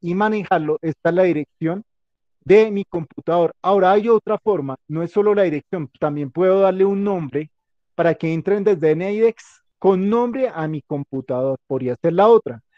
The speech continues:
Yo voy a utilizar esta, no me voy a enredar, esta es la dirección para los que quieran entrar a mi computador y les permita el acceso yo, esta es la dirección,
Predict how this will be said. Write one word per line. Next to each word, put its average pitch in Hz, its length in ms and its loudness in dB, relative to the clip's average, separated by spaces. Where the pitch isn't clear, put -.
Yo 220 120 6
voy 277 120 4
a 294 80 8
utilizar 175 540 -2
esta, 165 400 -6
no 156 80 -12
me 156 120 -4
voy 165 100 0
a - 20 0
enredar, 190 380 0
esta 175 180 -2
es 196 40 6
la 214 80 4
dirección 151 500 2
para 190 200 2
los 156 160 -2
que 135 140 -4
quieran 151 240 -4
entrar 147 340 -2
a 180 140 0
mi 175 120 -2
computador 147 560 0
y 135 140 -4
les 127 220 -6
permita 139 480 0
el 208 80 2
acceso 160 440 -2
yo, 147 300 0
esta - 200 0
es 170 60 4
la 185 100 6
dirección, 170 480 2